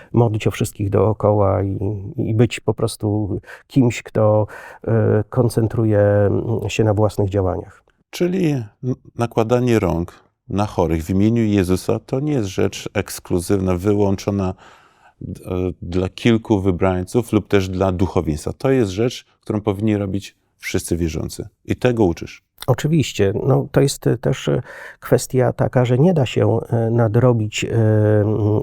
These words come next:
Speaker 1: w jednej sekundzie braku poznania. E, i potrzebujemy czytać Pismo Święte, bo ono jest najlepszą instrukcją. E,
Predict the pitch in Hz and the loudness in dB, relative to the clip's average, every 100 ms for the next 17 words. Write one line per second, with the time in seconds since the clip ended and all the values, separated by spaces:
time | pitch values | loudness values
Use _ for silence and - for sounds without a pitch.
0 | - 104 123 120 113 - - 120 117 107 | 0 4 4 4 2 0 -2 2 2 2
1 | 104 110 - 120 120 101 98 92 - - | 2 0 0 -2 0 2 2 0 -6 -12
2 | _ _ - - - - - 113 110 101 | _ _ -20 -20 -20 -10 2 4 4 2
3 | - 135 139 139 214 156 - - 113 - | 0 0 0 2 2 0 -2 -2 -4 -4
4 | - 110 107 - 104 117 110 110 110 107 | -6 -2 -2 2 2 2 2 2 2 0
5 | 117 107 110 - - 107 101 - 113 - | 0 4 2 0 -2 0 2 2 0 0
6 | - 101 - - - - _ - - - | 0 -2 -2 -4 -4 -8 _ -20 -20 -20
7 | - _ 120 113 107 107 104 107 | -20 _ 2 4 6 4 2 0